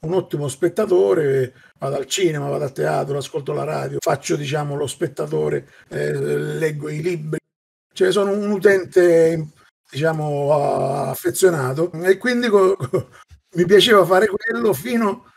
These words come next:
a vedere tanta televisione e mi piaceva essere anche là dentro. Io la vedevo la televisione,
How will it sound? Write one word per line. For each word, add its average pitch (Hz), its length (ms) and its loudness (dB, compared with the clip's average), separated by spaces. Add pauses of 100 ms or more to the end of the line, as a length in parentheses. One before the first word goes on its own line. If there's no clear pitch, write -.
(260)
a - 360 -4
vedere 190 420 6
tanta 190 280 2
televisione 185 540 4
e 175 80 -8
mi 190 140 -2
piaceva 196 560 2
essere 180 300 0
anche 165 180 0
là 165 100 2
dentro. 113 540 -4 (240)
Io 196 100 4
la 202 80 8
vedevo 202 300 8
la 143 80 2
televisione, 175 680 0